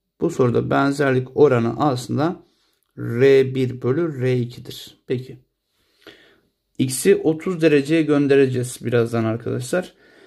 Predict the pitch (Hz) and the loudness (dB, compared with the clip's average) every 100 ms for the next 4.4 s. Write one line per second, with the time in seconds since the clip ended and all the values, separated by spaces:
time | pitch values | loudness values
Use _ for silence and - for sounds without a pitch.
0 | _ _ _ _ - - 151 - 156 160 | _ _ _ _ -6 -2 0 4 4 4
1 | 160 165 156 160 160 131 120 135 156 135 | 0 0 2 4 2 2 0 -2 0 2
2 | 135 135 131 117 110 110 123 143 - - | 2 2 0 0 0 -2 -2 -6 -8 -2
3 | 143 147 143 147 - 123 123 123 120 - | 2 4 2 0 -6 -6 -2 0 -2 -2
4 | 120 - - 127 | -6 -10 -16 -18